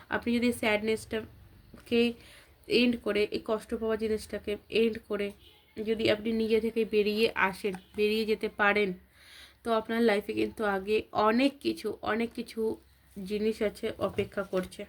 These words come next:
এখানে বটমে আছে the স্টারের কার্ড, বটমে আছে the স্টারের কার্ড।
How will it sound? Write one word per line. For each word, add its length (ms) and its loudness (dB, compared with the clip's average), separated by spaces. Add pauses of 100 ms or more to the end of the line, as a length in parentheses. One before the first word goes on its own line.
(320)
এখানে 220 -6 (120)
বটমে 420 2 (120)
আছে 200 -6 (720)
the 160 2
স্টারের 440 0 (100)
কার্ড, 160 -2 (520)
বটমে 400 0
আছে 160 2
the 140 0
স্টারের 400 2
কার্ড। 140 -6